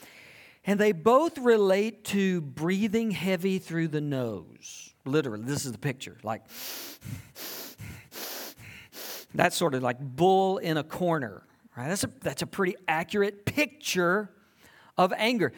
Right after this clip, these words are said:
The New Testament word that means that, it's the picture more of a sudden burst of anger.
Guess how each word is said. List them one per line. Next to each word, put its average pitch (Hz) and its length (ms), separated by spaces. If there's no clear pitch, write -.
The 170 100
New 220 380
Testament 233 600
word 170 720
that 175 240
means 214 580
that, 147 600
it's - 300
the 349 120
picture 254 560
more 220 300
of 180 100
a 160 80
sudden 220 680
burst 175 460
of 202 100
anger. 208 460